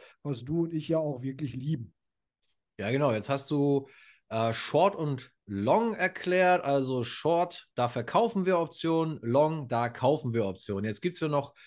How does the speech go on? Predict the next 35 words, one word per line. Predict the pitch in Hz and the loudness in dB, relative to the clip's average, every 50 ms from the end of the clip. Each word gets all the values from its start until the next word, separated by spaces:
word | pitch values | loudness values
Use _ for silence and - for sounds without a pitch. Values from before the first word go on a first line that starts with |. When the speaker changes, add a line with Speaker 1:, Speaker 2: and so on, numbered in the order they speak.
| - _ _ _ _ | -20 _ _ _ _
Speaker 2:
Puts | - 185 220 214 - - - | 2 2 2 2 2 -8 -6
und | - 139 135 123 123 | -4 -4 -4 -4 -4
Calls | - - 165 190 202 202 208 202 208 - | 0 2 4 4 6 4 2 2 -2 -6
und, | - 147 147 147 151 151 143 143 | -4 -2 -2 -2 -2 -2 -2 0
ähm, | 139 143 143 143 139 135 135 | 2 2 2 2 2 0 0
ja, | 131 139 127 113 98 - - | 2 2 2 2 0 -2 -4
bei | 123 120 123 127 | -2 0 0 0
den | 123 131 131 127 127 123 | 0 0 -2 -2 -4 -6
Puts | 123 - 185 175 185 - | -2 -2 -2 -2 -2 -6
ist | 139 143 - | -8 -8 -8
es | 151 139 - 147 | -8 -8 -4 -2
ja | 139 135 | 0 0
so, | 120 131 151 160 160 156 156 - - - - - _ _ | 0 0 0 0 0 -2 -4 -8 -20 -20 -20 -20 _ _
dass | - 135 135 131 - - | -2 -2 0 0 -2 -2
wir | 139 139 139 | 2 2 2
hier | 127 120 139 139 139 135 - | 2 2 2 2 2 2 2
eine, | - 127 127 127 127 127 123 123 123 120 117 101 | 2 0 0 0 0 -2 0 0 0 0 0 0
ähm, | 120 120 117 117 113 110 107 104 101 104 - _ - | 0 0 2 2 0 -2 -2 -6 -6 -8 -12 _ -8
ja, | 110 110 107 107 | -6 -6 -6 -6
Verkaufsoption | - - - - - 160 185 202 202 - - 202 190 190 - - 170 - - - - 170 165 165 156 | -8 -16 -16 -4 2 2 2 2 2 2 2 2 2 2 0 -6 -6 -6 -6 -8 -4 0 0 0 2
haben. | 151 147 156 156 151 143 135 | 2 4 4 4 4 4 2
Das | 135 131 127 - 135 | 0 0 0 0 0
heißt, | 135 131 135 135 131 127 - - 123 | 0 2 2 2 0 -2 -4 -6 -4
ähm, | 123 123 123 120 120 120 120 117 113 104 | -2 0 0 0 0 0 -2 -4 -6 -6
die | 113 113 110 | -8 -8 -4
kann | - 127 127 | -4 -2 -2
man | 127 123 117 | -2 -2 -2
eben, | - 120 123 120 117 113 | -2 -2 -2 -2 -2 -2
wie | 113 120 123 | -2 -4 -2
gesagt, | 117 120 110 123 120 120 120 - - | -2 -2 0 0 0 0 0 -4 -14
Short | - - - 131 135 143 139 - - | -14 -6 0 2 2 2 2 0 -4
und | 123 117 117 113 110 107 - | -4 -4 -4 -4 -4 -8 -8
Long | 104 107 120 123 127 127 117 104 | -2 0 0 0 0 0 -4 -2
handeln. | 113 139 165 170 165 170 170 170 165 160 160 - - - - - - _ _ - | -2 -2 -2 0 0 0 0 0 -2 -4 -8 -14 -20 -20 -20 -20 -20 _ _ -4
Ähm, | 127 131 131 135 131 131 123 | 0 2 2 2 0 -2 -6